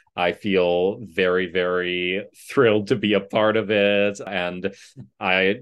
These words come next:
definitely want folks to show up and, like, support these autistic and neurodivergent and disabled actors,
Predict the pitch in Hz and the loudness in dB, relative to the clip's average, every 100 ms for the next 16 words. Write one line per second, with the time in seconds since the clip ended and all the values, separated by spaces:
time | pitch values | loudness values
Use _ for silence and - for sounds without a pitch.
0 | 107 110 101 113 101 98 95 98 95 - | -4 -2 0 -2 0 0 0 -2 -4 -2
1 | 98 95 - - 95 95 113 - 98 95 | -2 -4 -8 -4 -2 -2 -4 -6 -4 -4
2 | 101 95 95 90 - 101 - 98 98 95 | -6 -6 -6 -8 -10 -10 -2 2 4 4
3 | 95 95 - 117 101 95 92 92 98 - | 2 -2 -6 -8 -4 -2 -2 -2 -4 -4
4 | 101 95 90 92 92 92 90 90 92 101 | -4 -4 -4 -2 -2 -2 -4 -4 -4 -6
5 | 95 95 87 85 92 92 90 87 87 - | -6 -8 -8 -6 -6 -4 -4 -4 -6 -14
6 | - - - 110 117 - 110 107 107 110 | -20 -16 -4 -2 -2 -4 -2 0 0 -2
7 | 98 | -6